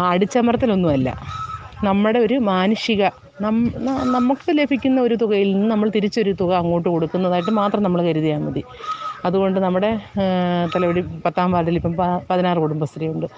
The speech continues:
ആ പതിനാറ് കുടുംബശ്രീയിലും ഒരേ പത്രം ഇടണം. അതിന്ന് നിങ്ങൾ കൂടുമ്പോൾ നിങ്ങളുടെ ഗ്രൂപ്പിൽ ചർച്ച ചെയ്യണം. അതുപോലെ തന്നെ, ഏഹ്, നമുക്ക് ആർ കെ എൽ എസ് ലോണിലാണെങ്കിലും ഒരുപാട് സബ്സിഡിയും കാര്യങ്ങളൊക്കെ കിട്ടി. അപ്പം ഇപ്പോൾ ഒരു വാർഡിലേക്ക് ഒരു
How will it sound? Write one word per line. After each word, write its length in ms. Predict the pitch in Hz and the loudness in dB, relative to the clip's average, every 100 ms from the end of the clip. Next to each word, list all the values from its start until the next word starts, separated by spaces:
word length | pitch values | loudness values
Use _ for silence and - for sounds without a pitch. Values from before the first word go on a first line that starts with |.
| - - - | -20 -20 -20
ആ 120 | - 185 | -6 -2
പതിനാറ് 400 | 185 180 190 208 | 0 2 2 2
കുടുംബശ്രീയിലും 600 | 185 170 165 180 165 180 | 0 0 -2 0 0 0
ഒരേ 220 | 170 175 | 0 0
പത്രം 380 | 185 185 - 160 | -2 -2 0 0
ഇടണം. 260 | 139 135 - - - - - - | 0 0 -4 -8 -20 -20 -18 -2
അതിന്ന് 260 | 190 202 220 | 0 2 2
നിങ്ങൾ 200 | 202 196 | 2 0
കൂടുമ്പോൾ 420 | 196 185 185 202 | 0 0 2 2
നിങ്ങളുടെ 220 | 180 180 185 | 2 0 0
ഗ്രൂപ്പിൽ 340 | 175 175 190 | 0 0 -2
ചർച്ച 320 | 175 156 - | 0 -2 -2
ചെയ്യണം. 380 | 170 143 139 139 - - - - | 0 0 0 -2 -6 -20 -20 -6
അതുപോലെ 320 | 180 185 202 | -2 0 2
തന്നെ, 260 | 190 170 208 277 - - - - - - | 2 0 -2 -4 -12 -20 -20 -20 -20 -10
ഏഹ്, 420 | 180 185 180 175 175 | -4 -2 -2 -2 -2
നമുക്ക് 300 | 175 180 185 | 0 0 0
ആർ 140 | 175 | 0
കെ 120 | 175 | 0
എൽ 120 | 185 | 0
എസ് 140 | 185 208 | 0 0
ലോണിലാണെങ്കിലും 480 | 196 190 175 175 180 | 0 0 0 2 2
ഒരുപാട് 240 | 175 170 | 2 0
സബ്സിഡിയും 460 | 175 160 180 170 170 | -2 -4 0 0 0
കാര്യങ്ങളൊക്കെ 520 | 160 160 156 147 143 | 0 0 0 0 -2
കിട്ടി. 320 | 147 127 135 - - - - | -2 -4 -6 -8 -18 -14 -10
അപ്പം 240 | 170 214 - - - - - - - | -4 -4 -4 -18 -20 -20 -20 -20 -12
ഇപ്പോൾ 180 | 175 202 | -2 0
ഒരു 160 | 190 208 | 2 2
വാർഡിലേക്ക് 720 | 214 185 175 196 170 143 240 302 - _ _ _ - - 202 | 2 2 2 2 0 0 -2 -4 -12 _ _ _ -20 -20 -8
ഒരു 200 | 202 196 | -4 0